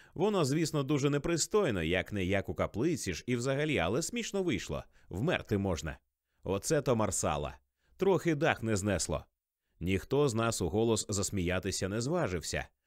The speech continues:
а каналія Осенбергер удав, мов би, нічого не почув. Слухайте, ох і розлютився ж він.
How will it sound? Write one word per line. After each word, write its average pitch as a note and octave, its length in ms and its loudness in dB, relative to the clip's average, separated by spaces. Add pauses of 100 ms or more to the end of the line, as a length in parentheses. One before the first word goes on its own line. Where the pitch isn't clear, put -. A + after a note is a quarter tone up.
(180)
а E2 340 0
каналія G2 720 0
Осенбергер F#2 800 0 (260)
удав, C#3 420 2
мов C3+ 260 2
би, C3 240 2
нічого A#2 480 0
не A2 100 0
почув. B2 500 -2 (460)
Слухайте, F2 800 -2
ох F3 300 4
і C#3+ 60 4
розлютився B2 760 0
ж E2 100 -4
він. E2 280 -4